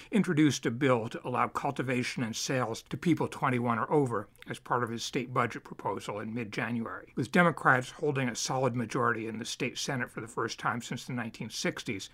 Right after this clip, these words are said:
the legalization bill is considered likely to pass. After decades of a broken, racist prohibition model, the debate over marijuana legalization is largely over in New York. Assemblymember Richard Gottfried, Democrat of Manhattan, told The Independent,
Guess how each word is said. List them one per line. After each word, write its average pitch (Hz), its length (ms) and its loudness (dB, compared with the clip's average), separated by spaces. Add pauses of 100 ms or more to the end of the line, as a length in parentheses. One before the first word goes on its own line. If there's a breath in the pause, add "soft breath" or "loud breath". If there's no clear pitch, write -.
the 139 80 -2
legalization 131 800 2
bill 113 200 -2
is 107 120 -8
considered 117 500 -8
likely 113 340 -4
to 98 80 -10
pass. - 600 -6 (320)
After 147 340 4
decades 131 560 6
of 117 100 -6
a 120 80 -2
broken, 120 580 -2
racist 120 560 -2
prohibition 117 720 -4
model, 101 400 -6 (340 loud breath)
the 139 80 -2
debate 127 460 2
over 123 200 -4
marijuana 117 640 0
legalization 117 800 -6
is 117 160 -8
largely 120 380 -4
over 120 340 -2
in 107 120 -6
New 113 80 -4
York. 104 480 -8 (420 loud breath)
Assemblymember 123 800 0
Richard 120 400 -6
Gottfried, 110 680 -6
Democrat 117 440 -6
of 110 60 -10
Manhattan, 113 720 -6
told 113 300 -6
The 117 100 -6
Independent, 113 680 -8